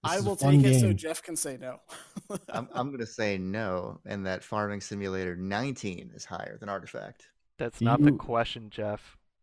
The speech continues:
Speaker 1: You would, uh,
Speaker 3: I make my
Speaker 1: you,
Speaker 3: own
Speaker 1: you would be
Speaker 3: rules.
Speaker 1: wrong, Jeff, because Farming Simulator has four times more people playing it than Artifact does right
Speaker 3: Son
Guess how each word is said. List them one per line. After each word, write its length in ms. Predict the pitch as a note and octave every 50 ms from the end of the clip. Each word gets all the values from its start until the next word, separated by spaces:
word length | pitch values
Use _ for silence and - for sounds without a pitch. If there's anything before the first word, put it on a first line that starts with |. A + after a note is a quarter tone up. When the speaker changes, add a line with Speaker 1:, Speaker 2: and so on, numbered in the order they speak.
| _ _
Speaker 1:
You 220 | - A2+ A#2 B2
would, 400 | B2 A#2+ A#2 A2+ A2+ G#2+ A2 -
uh, 220 | A2+ G#2+ G#2 G#2+ G#2+
Speaker 3:
I 80 | A2 A2
make 200 | A2+ A2+ G2+ G#2
my 100 | - D#3
Speaker 1:
you, 60 | D#3+ -
Speaker 3:
own 80 | A2
Speaker 1:
you 120 | D3 E3 F#3+
would 120 | G3 G3
be 80 | F3 F3
Speaker 3:
rules. 80 | D#3+
Speaker 1:
wrong, 220 | D#3+ D3+ C#3 B2+ A2+
Jeff, 240 | G#2 A#2 A2+ A2 -
because 260 | A#2+ A2+ B2+ A#2 G#2+
Farming 340 | - C#3+ C3+ C3 C3+ B2+ A#2+
Simulator 440 | - - A#2+ A2+ A2 A2 G#2+ A2 G2+
has 100 | A2+ G#2+
four 280 | - - C#3 B2+ A#2+ A2+
times 400 | - B2 A#2+ G#2+ G#2 G#2 G2+ F#2
more 200 | G#2 G#2+ G2+ F#2+
people 300 | - A2 G#2+ - G#2+ G#2
playing 360 | F#2+ - A2 G2+ G2 G2 G2+
it 180 | G2+ G2+ - -
than 220 | G#2+ G#2+ G#2 G#2+
Artifact 500 | F#2+ G#2+ G2+ G2+ G2+ - - G#2 G2+ - -
does 200 | G#2+ G3 C#3 G#2
right 100 | G#2 G2+
Speaker 3:
Son 180 | - - -